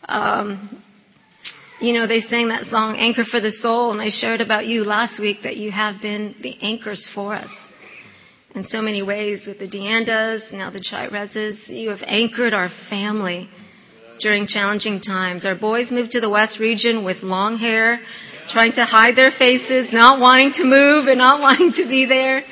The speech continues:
But you have opened them up. You have opened, uh, up their eyes. You have opened up your arms.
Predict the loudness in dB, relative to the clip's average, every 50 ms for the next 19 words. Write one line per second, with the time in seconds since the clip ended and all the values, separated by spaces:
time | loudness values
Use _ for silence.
0 | -18 -18 -20 -20 -20 -20 -20 -20 -20 -20 -20 -20 -8 -4 -2 0 0 0 0 2
1 | 2 2 0 -2 -2 0 0 0 0 0 -2 -2 -2 -2 -2 0 0 0 0 0
2 | -2 -4 -4 -4 -4 -6 -6 -6 -4 -4 -2 -2 -4 -6 -6 -8 -10 -12 -12 -10
3 | -8 -6 -6 -4 -4 -4 -4 -4 -4 -4 -4 -2 0 0 2 2 2 2 0 -2
4 | -4 -4 -6 -6 -6 -8 -8 -6 -6 -6 -6 -6 -8 -8 -8 -8 -8 -6 -8 -8
5 | -6 -4 -4 -2 -2 -2 -2 -4 -6 -8 -10 -12 -14 -18 -20